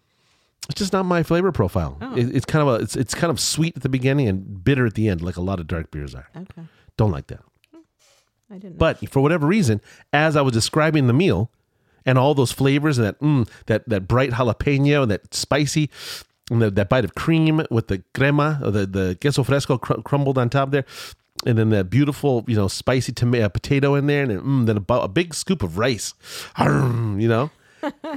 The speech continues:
Speaker 1: At, and I'm just, I'm having, I'm chewing through it now, and I'm going, mm, sip of cold,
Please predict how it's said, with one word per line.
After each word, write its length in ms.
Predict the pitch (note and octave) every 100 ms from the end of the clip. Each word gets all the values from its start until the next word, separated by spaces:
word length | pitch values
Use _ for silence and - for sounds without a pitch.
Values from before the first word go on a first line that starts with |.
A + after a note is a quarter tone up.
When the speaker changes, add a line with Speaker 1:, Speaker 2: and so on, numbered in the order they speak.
| C#4 D4+ -
Speaker 1:
At, 220 | C3 B2+ -
and 140 | C3+
I'm 100 | C3
just, 300 | E3 - - -
I'm 80 | C#3
having, 280 | C3+ F3+ C3+
I'm 60 |
chewing 340 | - - G3 E3+
through 180 | G3
it 80 | G3+
now, 220 | F#3+ G#3
and 100 | G3
I'm 60 | C3
going, 220 | B2 A#2+
mm, 920 | - A3+ A3 G3 F3 D#3 C3 G#2+ F2+
sip 260 | E2+ - F3+
of 120 | B2
cold, 640 | - E3 D#3 D#3 D#3+ D#3